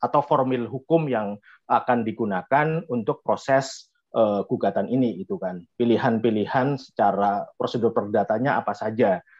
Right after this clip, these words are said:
yang, eh, bisa digunakan. Apakah misalnya ketika orang perseorangan, eh, bisa menggunakan mekanisme, eh, perbuatan melawan hukum misalnya gitu kan, eh,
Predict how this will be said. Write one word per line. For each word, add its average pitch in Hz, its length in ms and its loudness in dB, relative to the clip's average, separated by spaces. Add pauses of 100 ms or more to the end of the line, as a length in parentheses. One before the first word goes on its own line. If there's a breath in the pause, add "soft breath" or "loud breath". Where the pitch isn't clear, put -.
yang, 95 400 0
eh, 98 320 0
bisa 101 240 -4
digunakan. 90 640 -2 (640)
Apakah 135 400 2
misalnya 131 400 2
ketika 123 320 -2
orang 117 160 0
perseorangan, 117 800 0 (320)
eh, 113 240 0
bisa 139 240 -2
menggunakan 117 400 -2
mekanisme, 139 880 0
eh, 117 240 -4
perbuatan 113 480 0
melawan 107 320 2
hukum 131 400 0
misalnya 101 480 -6
gitu 90 160 -10
kan, 135 320 -2 (320 soft breath)
eh, 92 460 2